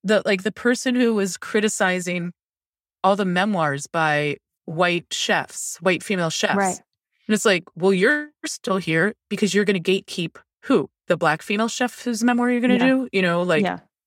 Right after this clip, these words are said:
Speaker 1: you guys still just wanna be the gatekeepers and make sure that you stay relevant, because you have to stay relevant so you have status, so that you stay
Speaker 2: Yeah.
Speaker 1: relevant so you have status so you can still make money.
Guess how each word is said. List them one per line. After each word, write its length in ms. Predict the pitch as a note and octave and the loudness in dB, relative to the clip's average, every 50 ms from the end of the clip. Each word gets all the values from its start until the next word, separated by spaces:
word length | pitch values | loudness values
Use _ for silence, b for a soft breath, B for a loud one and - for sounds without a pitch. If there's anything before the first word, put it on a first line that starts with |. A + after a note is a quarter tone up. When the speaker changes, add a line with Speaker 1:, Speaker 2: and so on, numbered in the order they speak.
| _ - | _ -4
Speaker 1:
you 160 | - G3 A3+ A3 | 0 0 2 2
guys 260 | A#3+ A3+ A3 G#3+ - | 2 2 2 0 -4
still 240 | - - - A3+ G#3+ | -4 -2 -2 0 0
just 200 | G3 G3+ - - | 0 -2 -2 -2
wanna 180 | G#3 G3+ G3 F#3+ | -2 0 0 0
be 140 | F3 F#3+ | 0 0
the 100 | F3+ E3+ | -2 -2
gatekeepers 760 | D#3+ - F#3+ G3+ F#3+ - - - F#3 - - D#3+ D#3+ D#3 D#3 - _ _ _ _ _ _ | 0 0 0 0 -2 -4 -6 -8 -6 -4 -4 -4 -4 -4 -6 -10 _ _ _ _ _ _
and 220 | - F3 F3+ F3+ F3+ | 0 2 4 4 4
make 200 | F#3 G3+ A3 - | 4 2 0 -2
sure 200 | - - G3 F3+ | -2 -2 -2 0
that 120 | E3+ D#3+ | -2 -2
you 100 | - E3 | -4 -6
stay 300 | D#3 - - - E3 D#3 D3+ | -8 -8 -4 -2 -2 -2 0
relevant, 680 | C#3 D#3+ F3 G3 F3 C#3+ C3 A#2 A#2 - - - - _ _ _ _ _ _ _ _ _ _ _ _ - | 0 0 2 2 0 -2 -4 -6 -10 -12 -16 -20 -20 _ _ _ _ _ _ _ _ _ _ _ _ -2
because 440 | G3 F#3+ - G3+ F3 E3 - - - _ | -2 0 0 0 0 -2 -4 -8 -8 _
you 160 | - F3+ F3 D#3+ | -4 -2 -2 0
have 280 | E3+ F#3 G3 G#3 G#3+ | 2 2 2 2 0
to 80 | - - | -2 -8
stay 240 | - - - F3 E3 | -8 -4 -4 -2 0
relevant 480 | D3+ E3 E3+ E3+ E3 C#3 C#3+ C3 A#2+ | 2 2 2 2 0 -2 -4 -6 -6
so 120 | - - D#3+ | -6 -6 -6
you 60 | D3 | -6
have 80 | C#3 | -6
status, 640 | - - - - - F3 D3+ D3 C3+ A2+ B2 F3 - | -6 -8 -8 -4 -2 0 0 0 -2 -4 -8 -8 -8
so 200 | - - - D#3+ | -4 -2 -2 0
that 200 | D3 D#3 C#3+ - | 2 2 0 0
you 120 | D#3 D3+ C#3+ | -2 -6 -6
stay 240 | - - - E3 | -6 -4 -2 -2
Speaker 2:
Yeah. 60 | C#3+ C3+ | -2 0
Speaker 1:
relevant 420 | C#3 E3 F3 F3 E3 D#3 D#3 C#3+ - | 2 2 4 4 2 2 0 -4 -4
so 140 | - - D#3+ | -6 -6 -6
you 60 | C#3+ | -6
have 80 | C#3 | -6
status 540 | - - - - - E3+ D#3+ E3 D#3 C#3 C#3+ | -8 -8 -6 -2 0 0 2 2 0 -2 -4
so 140 | - - E3 | -4 -6 -6
you 80 | C#3+ C3 | -6 -6
can 160 | - E3 D3 | -4 -4 -4
still 220 | C#3 - - D#3+ D3+ | -4 -4 -4 -2 -2
make 240 | C#3+ C3 B2+ - | -2 -2 -4 -4
money. 460 | D#3 D3+ D#3 D3+ C#3+ A2 G#2+ - - | -2 0 0 0 0 -4 -10 -14 -20